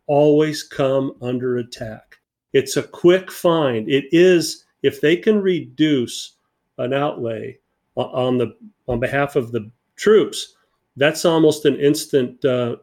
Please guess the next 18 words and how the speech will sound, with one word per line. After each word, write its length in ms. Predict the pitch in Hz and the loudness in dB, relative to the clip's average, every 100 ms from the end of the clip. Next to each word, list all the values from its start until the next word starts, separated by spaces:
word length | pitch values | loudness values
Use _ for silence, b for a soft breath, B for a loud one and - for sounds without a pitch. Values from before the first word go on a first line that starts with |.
| - | 0
influx 580 | 147 151 143 127 123 127 | 2 2 -2 -2 -2 -8
of 180 | 110 | -8
cash 540 | - 151 120 104 - - _ _ _ - | -4 -2 -2 -6 -14 -16 _ _ _ -18
for 720 | - 139 127 123 120 123 - | 0 2 4 2 2 -2 -10
Congress, 540 | - 151 123 120 - - | -4 -2 0 -4 -10 -18
who 180 | - 170 | -2 2
may 260 | 156 170 202 | 4 4 2
see 500 | - 180 165 165 - - | -2 0 0 -2 -6 -2
an 100 | 151 | 0
important 520 | 143 147 170 170 151 | 0 -2 -2 -2 -6
priority 480 | 165 151 151 147 135 | -2 0 0 -2 -4
that's 360 | 131 135 - | -6 -8 -6
more 180 | 143 143 | 0 0
important 380 | 131 - 135 131 | 0 -2 -2 -2
than 120 | 123 | -8
paying 280 | 123 139 127 | -6 -4 -2
the 60 | 123 | -4
troops. 400 | - 135 104 | -2 -2 -4